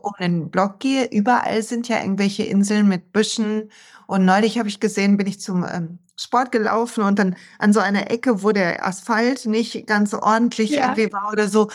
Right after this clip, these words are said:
Speaker 1: am, an der Häuserecke kam dann so ein Sommerflieder, beginnt da schon sich
Speaker 2: Das ist
Speaker 1: durch
Speaker 2: so schön, ne? Ja.
Speaker 1: Und ich denke so, die Natur gewinnt einfach immer. <laughs>
Speaker 2: Absolut.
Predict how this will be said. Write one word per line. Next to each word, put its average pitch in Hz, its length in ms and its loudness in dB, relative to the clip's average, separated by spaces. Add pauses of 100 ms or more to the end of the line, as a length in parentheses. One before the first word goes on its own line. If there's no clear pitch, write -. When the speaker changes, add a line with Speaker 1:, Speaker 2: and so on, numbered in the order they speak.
(160)
Speaker 1:
am, 202 240 2
an 202 160 0
der 202 180 2
Häuserecke 220 580 0
kam 214 320 2
dann 226 200 2
so 202 80 -2
ein 196 120 0
Sommerflieder, 196 760 -2
beginnt 180 400 -2
da 180 120 2
schon 190 180 0
sich 170 180 -4
Speaker 2:
Das 190 160 0
ist 185 100 -2
Speaker 1:
durch 285 60 4
Speaker 2:
so 330 60 4
schön, 339 480 2
ne? 277 260 4 (180)
Ja. 311 360 2 (100)
Speaker 1:
Und 277 80 -10
ich - 80 -8
denke 285 220 2
so, 330 100 4
die 294 140 4
Natur 262 360 4
gewinnt 311 380 2
einfach 269 380 0
immer. 202 360 2 (260)
<laughs> 254 920 -4
Speaker 2:
Absolut. 285 680 -2